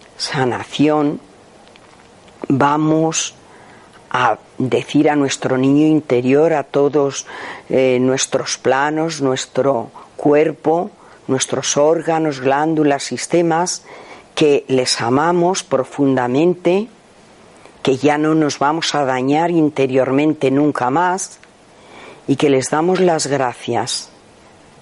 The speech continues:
Y una vez que damos las gracias a nuestro vehículo físico, se lo damos también a todos los seres de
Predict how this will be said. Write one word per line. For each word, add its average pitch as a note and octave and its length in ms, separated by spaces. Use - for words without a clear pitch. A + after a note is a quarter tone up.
Y C3+ 120
una C#3+ 200
vez C#3 200
que F3 140
damos F3 360
las D#3+ 220
gracias B2 920
a C3+ 120
nuestro C3 420
vehículo A#2+ 460
físico, F3 880
se - 140
lo C3+ 120
damos C#3 340
también C3+ 580
a D3 80
todos D#3 380
los C#3+ 260
seres A#2+ 580
de C#3+ 640